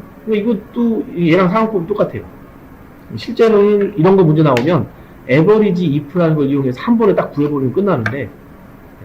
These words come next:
지금 문제는, 우리 거 문제는 어렵게 내기 위해서 카운트 if와 썸 if를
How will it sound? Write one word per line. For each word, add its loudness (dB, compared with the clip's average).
지금 2
문제는, 0
우리 -6
거 0
문제는 -4
어렵게 2
내기 0
위해서 -6
카운트 -4
if와 -6
썸 0
if를 -2